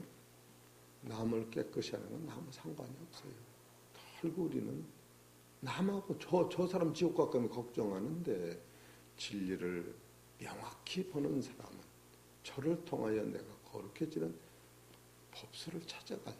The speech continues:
때 그는 만사가 나한테 유익을 갖다 준다. 여러분이 하나님같이 세상을 걱정하는 건 좋으나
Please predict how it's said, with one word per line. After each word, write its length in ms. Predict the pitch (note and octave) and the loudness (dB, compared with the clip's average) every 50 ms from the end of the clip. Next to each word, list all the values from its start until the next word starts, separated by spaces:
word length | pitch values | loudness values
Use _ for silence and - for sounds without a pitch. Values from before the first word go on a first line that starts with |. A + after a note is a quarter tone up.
| - - | -14 -18
때 80 | - - - - - - - - - - - - - | -18 -18 -18 -20 -20 -20 -20 -20 -20 -20 -20 -18 -14
그는 180 | - - F#2+ - - - A#2 - | -10 -10 -8 -8 -8 -10 -10 -10
만사가 680 | - - - - F3 G3 F3 E3 - - D3 - - D3 | -8 -8 -6 -4 -2 0 0 -2 -2 -4 -6 -6 -4 -4
나한테 360 | - A#2 A#2 A2 A2+ - - - - - - - - - - | -2 -2 -2 -4 -6 -8 -10 -14 -16 -18 -18 -20 -20 -14 -10
유익을 460 | A2+ A2 A2 A2 G#2+ A2 C3+ F3 E3+ E3+ | -10 -8 -8 -8 -10 -8 -6 -6 -6 -6
갖다 300 | - - - - D#3 D#3 | -10 -16 -12 -10 -10 -10
준다. 320 | - - - - - - - - - - - - - - - - - - - - - - - - - - - - - - - - - - - - - - - | -10 -10 -12 -12 -12 -12 -16 -18 -20 -20 -20 -20 -20 -20 -20 -20 -20 -20 -20 -20 -20 -20 -20 -20 -20 -20 -20 -20 -20 -20 -20 -20 -20 -20 -20 -20 -20 -12 -8
여러분이 460 | B2+ A#2+ A2+ A2+ A2 B2 B2+ E3+ F3 E3 | -4 -4 -2 0 0 0 2 2 0 0
하나님같이 760 | - - F3+ F#3+ F#3+ F#3+ - F2 - - - - - - | 0 -2 -2 -2 0 0 0 0 0 -2 -4 -4 -4 -4
세상을 420 | - - - - - - - - - | -4 -4 -4 -6 -6 -6 -6 -6 -8
걱정하는 480 | - - A2+ - - - A#2 G2+ F#2+ - | -6 -6 -8 -6 -6 -8 -8 -8 -8 -4
건 180 | - D#3+ E3 - | -2 -2 -2 -4
좋으나 440 | - - - A#2 - G#2+ - E3+ E3+ | -6 -10 -10 -10 -8 -8 -8 -8 -8